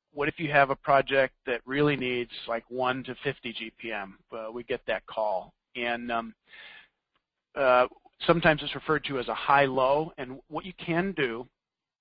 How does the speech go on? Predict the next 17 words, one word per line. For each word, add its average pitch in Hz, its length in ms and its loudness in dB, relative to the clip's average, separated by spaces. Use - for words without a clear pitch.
and 127 220 -6
here's 139 160 -4
a - 20 -12
couple 135 240 -4
of 113 140 -8
pictures, 139 460 -4
is 131 80 -12
you 147 100 -12
can 139 100 -6
actually 151 360 0
pipe 131 320 2
mixing 151 340 -2
valves 123 420 6
in 135 180 -8
parallel. 123 640 2
This - 180 -12
picture 156 320 -4